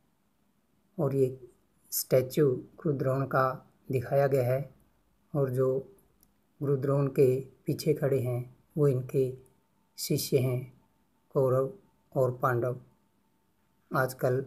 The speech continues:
महाभारत टीवी में चल रही है, आपने ये एपिसोड टीवी में भी देखा होगा। तो आइए इस पैसेज को हम करते हैं।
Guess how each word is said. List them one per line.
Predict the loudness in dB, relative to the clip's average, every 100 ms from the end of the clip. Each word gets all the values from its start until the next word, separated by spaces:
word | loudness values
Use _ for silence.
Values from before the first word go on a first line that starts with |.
| -2
महाभारत | -2 0 -2 -2 -2 -6 -4
टीवी | 0 0
में | -2
चल | -2 -2
रही | -2 -2
है, | -2 -4 -10 _ -10 -10
आपने | -4 -2 -2
ये | -2 -2 -4 -6 -8
एपिसोड | -8 -6 -2 -2 -4 -12 _ _ _ _ _ _ -2
टीवी | 0 0
में | 0
भी | 0
देखा | -2 -2 -2
होगा। | 0 -2 -4 -8 -2
तो | 0
आइए | 0 -2 -4 -8 _ _ _ _ -4
इस | -2
पैसेज | 0 -2 -2 -6
को | -6
हम | -2 -2
करते | -2 -4 -4 -4
हैं। | -4